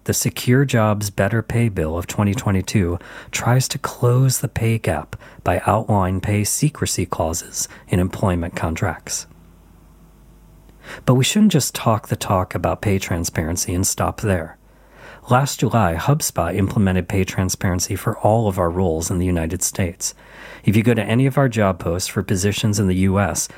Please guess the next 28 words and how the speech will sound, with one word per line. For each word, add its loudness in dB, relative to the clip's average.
you 2
can 4
see 2
their -2
annual 0
compensation -2
bands. -4
We're 6
just 0
starting 0
in -2
the -2
U 2
S, -2
but 0
over 4
time, 0
we're 2
planning 2
to -2
expand 0
this -4
to -8
every 2
country -2
we 2
work -2
in. -6